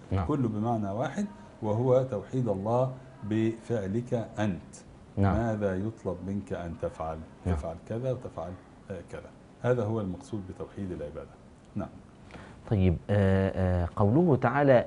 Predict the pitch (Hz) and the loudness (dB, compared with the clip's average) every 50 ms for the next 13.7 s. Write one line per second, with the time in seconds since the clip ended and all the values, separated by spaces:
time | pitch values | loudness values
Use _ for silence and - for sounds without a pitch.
0 | - - - 113 113 135 160 160 - - 113 120 117 - 165 180 180 165 147 151 | 0 0 2 4 6 6 6 4 2 2 2 2 2 2 2 4 6 6 6 6
1 | 165 180 190 180 180 165 147 143 156 151 - - 131 117 - - 113 - - 160 | 4 4 2 4 4 4 6 4 4 2 2 0 0 2 2 0 0 6 8 8
2 | 165 160 151 - 147 151 151 - - - - 107 110 117 135 156 160 131 113 101 | 8 8 8 6 4 4 4 0 -2 -4 2 4 4 4 4 2 4 4 4 4
3 | - - 82 - - - 69 71 - - - - - - - - - - 123 165 | 2 0 -2 -2 -4 -8 -10 -10 -10 -14 -20 -20 -20 -20 -20 -14 -2 4 6 8
4 | 202 170 180 170 190 196 180 147 - 123 113 143 156 135 123 110 104 107 95 - | 10 10 10 10 10 8 6 4 4 4 4 6 4 4 4 2 2 2 2 2
5 | 120 123 113 110 104 98 - - - - - - - - - - - 117 113 107 | 2 2 2 2 0 -2 -8 -16 -20 -20 -20 -20 -20 -20 -14 -2 0 2 2 2
6 | 101 90 - - 92 92 87 85 82 - - 95 95 92 104 101 90 101 - - | 0 0 -2 -2 0 0 2 0 0 0 0 0 2 2 2 0 0 -2 0 0
7 | 92 90 - - 113 107 95 80 78 82 78 76 69 73 76 71 92 - - - | 0 0 0 0 0 0 0 -2 -2 -2 -2 -2 -2 -4 -6 -8 -10 -14 -16 -8
8 | - 104 92 - - - - 120 139 139 135 135 131 131 131 131 180 175 139 113 | -4 -4 -4 -4 -8 -8 -4 -4 0 0 0 0 2 0 0 0 0 -4 -4 -4
9 | 117 120 123 139 131 123 123 123 120 117 104 98 101 92 92 101 92 - - - | -2 0 0 0 0 -2 -2 -4 -6 -6 -6 -6 -6 -6 -6 -6 -8 -8 -8 -4
10 | 131 127 101 85 - - 95 92 95 95 87 90 87 82 92 107 107 101 104 120 | -4 -4 -4 -4 -6 -10 -10 -10 -8 -8 -6 -6 -6 -4 -4 -4 -2 -2 -2 -4
11 | 135 135 - - - - - - - - - - - 107 104 110 127 151 147 - | -4 -6 -10 -14 -18 -18 -18 -18 -18 -18 -18 -10 -4 -2 2 2 2 0 0 0
12 | 131 117 107 101 98 110 120 131 135 131 123 120 123 135 139 139 143 139 131 - | 0 2 2 2 2 0 0 2 2 0 0 0 0 -2 -2 -4 -6 -8 -10 -12
13 | - - - 92 85 - - - 107 113 117 117 120 | -12 -10 -8 -8 -8 -10 -10 -6 -4 -2 -2 -2 -2